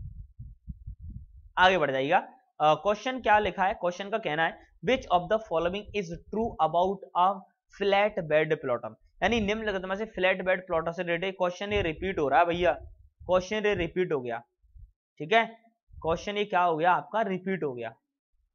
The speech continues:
अगला प्रश्न, अगला प्रश्न क्या है, क्वेश्चन क्या बोल रहा है कि the large circuit board inside the C P U tower is called,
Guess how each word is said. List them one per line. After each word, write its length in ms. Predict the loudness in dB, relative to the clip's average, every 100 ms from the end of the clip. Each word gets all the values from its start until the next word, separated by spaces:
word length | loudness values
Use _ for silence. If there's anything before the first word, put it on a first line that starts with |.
| _ _ _ _
अगला 260 | 4 6 6
प्रश्न, 420 | 4 -2 -4 -12 _ _ _ _ _ _ -20 -20 _ _ _ _ _ _ _ _ -20 _ -20 _ _ _ _ _ _ 0
अगला 220 | 4 4
प्रश्न 320 | 4 -2 -4 -8 4
क्या 120 | 6
है, 140 | 6
क्वेश्चन 380 | 4 -4 -6 -8
क्या 160 | -2 0
बोल 180 | 2
रहा 100 | 4
है 160 | 2 0 _ _ _ -4
कि 280 | 0 0 2
the 80 | 2
large 480 | 2 2 4 2 0 -4
circuit 480 | -2 -2 -2 -4 -4
board 280 | -2 0 -2 -6 -14 -8
inside 600 | -4 -4 -4 0 0 0 -2
the 80 | -4
C 200 | -4 -10 -6
P 120 | -6
U 60 | -6 -10 _ _
tower 380 | 2 4 6 4 2
is 140 | -6 -8 0
called, 260 | 0 0